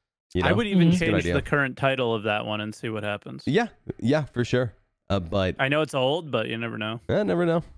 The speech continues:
Speaker 1: Never know.
Speaker 3: Never know.
Speaker 1: But it's like, uh, what I've been really pushing into lately,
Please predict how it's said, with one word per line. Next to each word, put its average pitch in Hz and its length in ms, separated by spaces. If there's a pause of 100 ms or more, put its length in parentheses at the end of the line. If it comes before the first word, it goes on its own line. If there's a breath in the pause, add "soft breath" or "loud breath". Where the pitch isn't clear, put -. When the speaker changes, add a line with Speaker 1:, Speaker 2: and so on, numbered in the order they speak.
(220)
Speaker 1:
Never 104 160
know. 98 160
Speaker 3:
Never 175 140
know. 202 180 (420)
Speaker 1:
But 87 380 (100)
it's 117 220
like, 113 400
uh, 123 100
what 127 220
I've 170 100
been 143 160
really 104 240
pushing 110 340
into 107 360
lately, 92 420